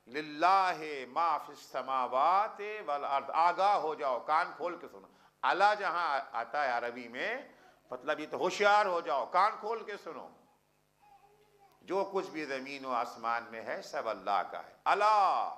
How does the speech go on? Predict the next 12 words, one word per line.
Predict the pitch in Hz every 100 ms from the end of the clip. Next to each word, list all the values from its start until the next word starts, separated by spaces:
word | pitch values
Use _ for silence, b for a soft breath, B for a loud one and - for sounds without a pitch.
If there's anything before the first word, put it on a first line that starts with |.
| - _ _ b b b _ -
इन्ना | 247 240 208 196 185 175 170 160
वअदल्लाहि | 147 160 156 139 139 143 135 131 135 143 180 196 208 214 214 214 226 - -
हक", | 180 - - - _ _ _ _ _ _ _ _ _ -
कान | 185 214
खोल | 208 247 269
के | 240 214
सुनो, | 202 185 170
आगाह | 175 170 214 240
हो | 220 214
जाओ, | 185 170 117
होशियार | 160 196 247 269 277
रहो | 254 190 139 87 -